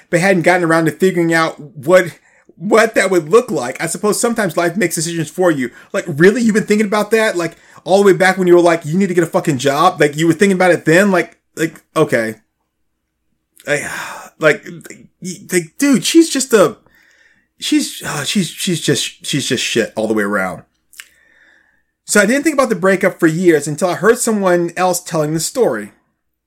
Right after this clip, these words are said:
Years later, I lived in the Connecticut suburbs with my husband of eight years and our two kids. So years later, she's completely moved on, supposedly,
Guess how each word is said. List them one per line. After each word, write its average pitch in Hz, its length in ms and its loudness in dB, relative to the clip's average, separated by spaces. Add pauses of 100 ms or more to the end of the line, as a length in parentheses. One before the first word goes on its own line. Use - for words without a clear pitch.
(380)
Years 233 300 0
later, 226 360 6
I 156 120 0
lived 175 300 4
in 170 140 2
the 156 360 2
Connecticut 185 480 0
suburbs 143 600 2
with 143 180 0
my 143 140 -4
husband 190 420 0
of 143 100 -6
eight 180 180 2
years 147 400 2
and 143 100 -2
our 151 80 2
two 151 240 0
kids. 117 500 -4 (560)
So 160 500 2
years 160 500 -2
later, 220 260 6
she's 311 560 0 (320)
completely 226 460 -2
moved 196 340 2
on, 156 440 0 (340)
supposedly, 120 760 0